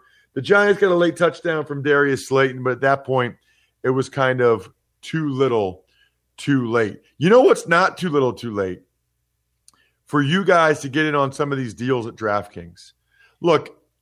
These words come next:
I'm just telling you, first of all, I guess it's too late for the survivor pool, but they still have D F S and other stuff for those of you that are in states where you can't legalize,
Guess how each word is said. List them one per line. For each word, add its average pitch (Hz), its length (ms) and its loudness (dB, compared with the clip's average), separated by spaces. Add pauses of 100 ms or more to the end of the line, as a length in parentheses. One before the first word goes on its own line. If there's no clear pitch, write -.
(140)
I'm 190 200 0
just 185 200 -4
telling 160 320 0
you, 185 80 -4
first - 240 -10
of 117 80 -6
all, 110 320 -2 (180)
I 147 80 -8
guess 202 180 -4
it's 143 120 -20
too 165 160 -8
late 139 260 -2
for 131 80 -12
the 117 80 -8
survivor 107 480 -2
pool, 87 300 -10
but 110 160 -6
they 139 80 -2
still 214 240 -4
have 151 280 0
D 135 200 0
F 113 160 -2
S 120 240 -2
and 110 80 -10
other 113 240 -4
stuff 92 360 -6 (380)
for 127 140 0
those 131 200 6
of 123 120 -4
you 127 100 -2
that 120 100 0
are 113 120 0
in 107 40 -6
states 123 460 -2
where 113 80 -4
you 101 140 -10
can't 120 360 -6
legalize, 110 560 0